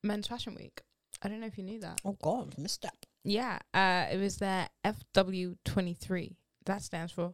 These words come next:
Speaker 1: Fall Winter
Speaker 2: <laughs>
Speaker 1: twenty-three. And I just had a little quick flickaroo because, just a quick one. And, uh, if you listen to the last episode or the episode before, I mentioned how bombers
Speaker 2: Mm,
Speaker 1: are
Speaker 2: mm,
Speaker 1: going
Speaker 2: mm,
Speaker 1: to
Speaker 2: mm.
Speaker 1: be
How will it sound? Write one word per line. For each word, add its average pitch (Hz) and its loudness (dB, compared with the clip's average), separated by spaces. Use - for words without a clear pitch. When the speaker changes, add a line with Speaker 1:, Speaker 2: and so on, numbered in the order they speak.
Speaker 1:
Fall 165 0
Winter 233 -2
Speaker 2:
<laughs> 170 0
Speaker 1:
twenty-three. 202 0
And 240 10
I 269 10
just 330 6
had 277 8
a 233 6
little 175 4
quick - 0
flickaroo 156 2
because, 160 0
just - 4
a 254 -2
quick - -4
one. 156 2
And, 226 8
uh, 214 8
if 214 0
you 254 0
listen 247 -2
to 226 -4
the 220 -2
last 262 -8
episode 277 -6
or 254 -2
the 254 -8
episode 226 -4
before, 208 -2
I 202 0
mentioned 202 -4
how 175 -2
bombers - -2
Speaker 2:
Mm, 190 8
Speaker 1:
are - 4
Speaker 2:
mm, 190 6
Speaker 1:
going 185 8
Speaker 2:
mm, 165 2
Speaker 1:
to 180 2
Speaker 2:
mm. 147 -4
Speaker 1:
be 156 2